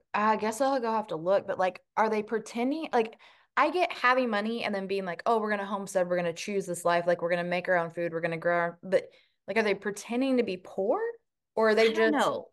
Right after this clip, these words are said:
Speaker 2: I, I
Speaker 1: choosing to
Speaker 2: don't
Speaker 1: be homesteaders?
Speaker 2: I don't know. See, I can't figure out the distinction between
Speaker 1: Because I
Speaker 2: that.
Speaker 1: feel like a lot of people, if they could make enough money to, like, sell their stuff and know that they had enough money in the bank to, like, homestead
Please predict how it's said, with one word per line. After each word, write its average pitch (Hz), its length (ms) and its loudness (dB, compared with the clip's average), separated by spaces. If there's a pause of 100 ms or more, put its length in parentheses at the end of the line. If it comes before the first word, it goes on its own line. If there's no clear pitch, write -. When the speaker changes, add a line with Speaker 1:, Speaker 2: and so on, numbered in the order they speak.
(300)
Speaker 2:
I, 277 160 2 (140)
I 233 120 0
Speaker 1:
choosing - 60 2
to 226 120 0
Speaker 2:
don't - 0 -
Speaker 1:
be 196 200 -6
homesteaders? 202 880 -4 (680)
Speaker 2:
I 170 140 -10
don't 254 140 -2
know. 381 160 0
See, 214 200 -6
I 220 100 -2
can't 254 280 -4
figure 254 200 -4
out 240 180 0
the 226 80 -6
distinction 190 720 -10 (160)
between 247 280 2
Speaker 1:
Because - 20 4
I 247 140 4
Speaker 2:
that. - 0 -
Speaker 1:
feel 339 120 -4
like - 140 -2
a 247 60 0
lot 220 300 2
of 285 60 -2
people, 294 320 -4
if 226 140 -4
they 208 160 2
could 220 160 0
make 196 320 0
enough 233 280 -2
money 208 540 -4 (420)
to, 196 80 2
like, 147 200 2
sell 226 540 2
their 214 140 -4
stuff 214 480 2
and 190 160 -4
know 190 140 4
that 208 100 -6
they 196 100 4
had 185 180 0
enough 185 540 -2
money 240 220 -4
in 233 100 -4
the 202 60 -2
bank 196 380 -4
to, 196 100 -4
like, 170 160 -4
homestead 214 680 -2